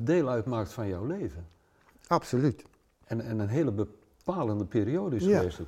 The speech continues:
Speaker 2: ja.
Speaker 1: Ja.
Speaker 2: Maar het, het,
Speaker 1: En omdat
Speaker 2: daarvoor
Speaker 1: jij steeds maar in, de, in, dat, in dat leven zit te roeren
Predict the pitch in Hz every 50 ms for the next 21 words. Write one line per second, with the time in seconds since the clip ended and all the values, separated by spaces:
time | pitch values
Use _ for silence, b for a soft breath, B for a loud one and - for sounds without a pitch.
0 | 110 135 165 180 143 - - - - 95 - - 143 165 131 82 82 B B B
1 | B B B B B B B B B B B B B B B B B - _ _
2 | 139 147 160 170 170 165 156 - - - - - 135 123 156 143 143 151 147 208
3 | 190 170 143 - - 170 151 139 - 143 127 123 135 113 123 - - 120 117 117
4 | 104 - - - - - 135 120 117 110 107 - - - 127 117 127 151 180 143
5 | 147 127 117 120 - 117 107 107 117 113 110 101 104 131 131